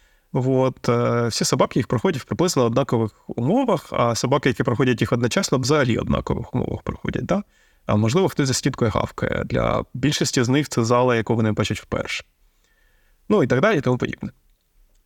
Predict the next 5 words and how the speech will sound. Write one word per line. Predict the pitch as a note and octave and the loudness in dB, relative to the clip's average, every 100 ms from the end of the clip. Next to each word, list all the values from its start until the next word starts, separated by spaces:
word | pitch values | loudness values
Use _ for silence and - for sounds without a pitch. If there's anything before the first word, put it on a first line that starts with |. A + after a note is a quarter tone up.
| _ _ _ _ _ _ | _ _ _ _ _ _
Е, | - C#3 C3+ C3+ C3 C3 - | -2 0 2 2 2 0 0
і, | G3 D4 D4+ - | -2 -2 -2 -2
е, | D3 C#3+ C#3 C3+ B2+ | 0 2 2 4 2
да, | A#2 B2 | 2 2
е, | G3 - _ - | 2 -2 _ -4